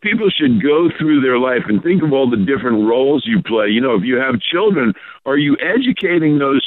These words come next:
children not to scare them, but about the environmental crisis and what can be done about it? Because those kids of today, I do a volunteer teaching of a high school class on urban agriculture.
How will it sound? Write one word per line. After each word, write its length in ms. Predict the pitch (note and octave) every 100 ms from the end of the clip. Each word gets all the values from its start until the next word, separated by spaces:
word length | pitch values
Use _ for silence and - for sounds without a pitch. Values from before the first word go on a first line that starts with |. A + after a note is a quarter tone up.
| -
children 480 | F#3 G#3+ G3 B2+ A2 - - - -
not 320 | D3+ A3+ F#3+
to 100 | F#3 -
scare 460 | - - E3 G#3+ D#3
them, 260 | G2 G2 G2
but 140 | A2+ C3+
about 380 | A2+ E3+ A#3 F#3
the 120 | C#3+
environmental 680 | B2+ A#2 A#2 A2 A2+ A2 A2
crisis 440 | B2 A#2 - A2
and 160 | A2 A2
what 180 | B2+ A#2
can 160 | A#2+
be 100 | G#2+ F#2+
done 220 | F2+ F#3
about 300 | F#3+ A#2+ G#2+
it? 140 | G#2+ G2 - - -
Because 300 | A#2+ C#3+ C3 G#2
those 260 | E3+ B3 G#3+ -
kids 220 | G3 G3 D3+
of 100 | C3+
today, 420 | D#3 D3 D#3 B2+ A#2
I 120 | C3
do 220 | B2+ C3
a 100 | G#2+
volunteer 640 | B2 C3 C3 A#2 B2 A#2+ A2
teaching 440 | C3+ B2 - A2+
of 80 | G2+
a 80 | F#2+
high 240 | A#2+ D#3 -
school 460 | - A#2 G#2+ G2+ - -
class 400 | A2 G2+ G2+ G#2 - - - -
on 200 | G#2 A2
urban 380 | A2+ B2+ A#2+ B2
agriculture. 840 | D#3+ G3 D#3+ - G2+ F2+ G2